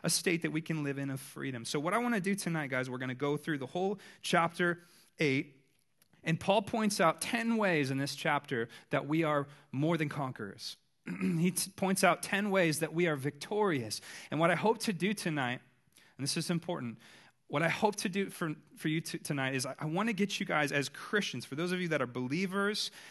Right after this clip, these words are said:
that are soaked in the blood of Christ, atoned for by Christ, your faith is resting on Christ. For those of you in this room tonight that believe in Jesus, I want you to walk out that door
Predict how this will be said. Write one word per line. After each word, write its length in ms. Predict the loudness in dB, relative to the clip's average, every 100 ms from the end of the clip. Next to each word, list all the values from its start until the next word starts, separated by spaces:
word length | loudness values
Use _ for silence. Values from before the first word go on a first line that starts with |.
| -4
that 100 | 0
are 80 | 2
soaked 380 | 2 2 2 2
in 80 | -2
the 80 |
blood 320 | -2 0 0 0
of 120 | -4
Christ, 680 | -4 0 2 2 0 -4 -6 -12 -10
atoned 400 | -8 -2 0 0
for 160 | -2 0
by 160 | 0
Christ, 560 | -2 0 4 4 2 -4
your 60 |
faith 360 | -8 -2 -2 -2
is 160 | -6 -2
resting 320 | -2 -2 -4
on 140 | -6
Christ. 600 | -8 -4 -2 0 -2 -6 -12 -18 -4
For 120 | 0
those 280 | 4 4 4
of 100 | 2
you 240 | 2 0 2
in 120 | 0
this 180 | 0 0
room 160 | -2
tonight 280 | 0 0 0
that 180 | -2 -2
believe 360 | -2 0 0
in 120 | 0 0
Jesus, 400 | 2 2 0 0
I 60 |
want 220 | 0 0 0
you 60 |
to 60 | 0
walk 360 | 2 2 0 -2
out 160 | 0
that 240 | 2 0 -2
door 420 | -4 -4 -6